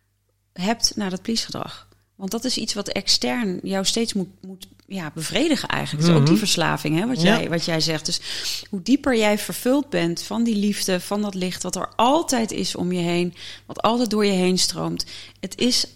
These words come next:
Speaker 1: jij hoeft er alleen maar op af te stemmen. Je hoeft er alleen maar in te tunen. Dankbaarheid is iets, als je v-, als jij vraagt van: "Goh, wat is dan een tip?" Hè? Dus dit is even de basis.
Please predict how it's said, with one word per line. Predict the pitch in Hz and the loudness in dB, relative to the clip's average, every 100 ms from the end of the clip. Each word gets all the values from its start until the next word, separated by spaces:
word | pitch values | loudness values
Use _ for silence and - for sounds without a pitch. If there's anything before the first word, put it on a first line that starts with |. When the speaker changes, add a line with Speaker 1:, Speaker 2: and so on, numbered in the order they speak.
| _ _ | _ _
Speaker 1:
jij | 214 208 | -2 0
hoeft | 247 - | 2 0
er | - | -2
alleen | - 202 269 | 0 2 4
maar | 233 - | 4 0
op | - | -4
af | - - | -6 -2
te | |
stemmen. | - - - - - - - - - - | -2 -2 -4 -10 -18 -20 -20 -20 -16 -4
Je | 202 | 0
hoeft | 196 240 - | 2 2 2
er | 285 - | 0 0
alleen | - 185 185 196 196 | -2 -2 0 0 0
maar | 196 196 196 _ - | -2 -6 -12 _ 0
in | 196 | 2
te | 185 | 2
tunen. | - 165 156 156 - - | 2 2 2 -2 -6 -16
Dankbaarheid | - 170 269 370 220 175 175 262 415 - | -2 6 6 6 4 4 4 2 0 -2
is | 202 - | -2 0
iets, | 269 - | 2 2
als | 214 | 0
je | 196 | -2
v-, | - | -4
als | - 190 | -4 -2
jij | 202 | -2
vraagt | - 208 190 - | -2 0 0 -2
van: | - | -6
"Goh, | - 202 | -2 -2
wat | 165 | 0
is | 220 - | -2 0
dan | 165 | 0
een | 151 | 0
tip?" | - 339 | 0 2
Hè? | 233 254 | 2 2
Dus | 208 | 2
dit | 208 202 | 2 2
is | 196 | 2
even | - 170 160 | 2 0 -4
de | 160 | 0
basis. | 160 202 285 285 359 | 2 2 2 2 0